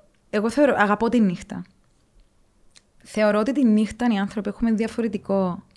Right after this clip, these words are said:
διαφορετική συμπεριφορά που τη μέρα. Έχουμε ένα άλλη ορμή τη νύχτα.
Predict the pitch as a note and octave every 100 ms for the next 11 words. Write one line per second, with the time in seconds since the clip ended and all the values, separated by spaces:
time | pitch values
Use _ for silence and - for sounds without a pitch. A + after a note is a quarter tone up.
0 | _ _ _ - - - F#3+ G3 F#3+ F#3
1 | F#3+ - A3 F#3+ F3+ G3 F3+ - _ _
2 | - F3+ F3+ E3 - - _ _ _ _
3 | _ _ _ _ _ _ F#3+ - G#3+ F#3
4 | G3+ G#3+ F#3+ F#3 F#3 F3 E3+ E3 E3+ -
5 | -